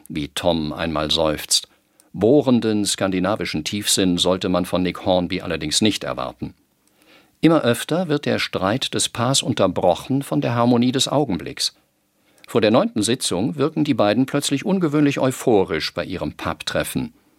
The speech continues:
Sie haben endlich wieder guten Sex gehabt, und dies sogar miteinander. Am Ende kommen sie zu der beinahe weisen Einsicht, dass es sich bei der Ehe um eine Liebe handele,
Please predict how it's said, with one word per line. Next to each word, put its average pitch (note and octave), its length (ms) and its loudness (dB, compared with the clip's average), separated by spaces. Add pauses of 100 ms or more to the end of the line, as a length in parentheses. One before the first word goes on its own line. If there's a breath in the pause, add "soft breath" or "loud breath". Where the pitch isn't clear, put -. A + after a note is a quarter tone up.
(340 soft breath)
Sie - 160 2
haben F2+ 240 2
endlich E2+ 380 -4
wieder D2+ 160 -4
guten C#2+ 280 -6
Sex - 360 0
gehabt, D#2+ 460 -6 (120)
und D2 240 -6
dies G2+ 380 0 (100)
sogar F#2+ 280 0
miteinander. E2+ 600 -4 (800 soft breath)
Am B2 140 4
Ende D#3 460 2
kommen E3 360 0
sie D3 160 0
zu D3 120 -2
der C3+ 140 2
beinahe G#2+ 560 0
weisen F#2 460 0
Einsicht, F#2 840 -2
dass G2 140 -2
es F#2 100 0
sich F#2+ 160 -4
bei F#2+ 140 2
der F2+ 220 -2
Ehe B2+ 320 2
um A#2+ 200 0
eine G2 240 -2
Liebe G2 540 0
handele, A2 520 2